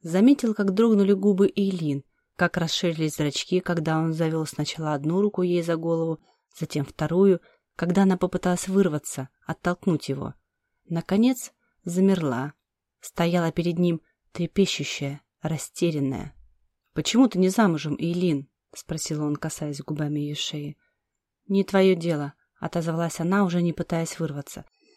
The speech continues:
Задышала громко, когда он коснулся губами её лица. «Так почему же?»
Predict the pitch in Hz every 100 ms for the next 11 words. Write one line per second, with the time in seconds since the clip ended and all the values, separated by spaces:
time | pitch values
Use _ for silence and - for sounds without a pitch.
0 | _ - 160 156 - 165 156 160 170 208
1 | 190 160 - 160 160 160 - 165 - 160
2 | - 156 156 156 151 151 147 147 147 -
3 | 147 - _ _ _ _ _ - 160 -
4 | 175 - 190 202 196 147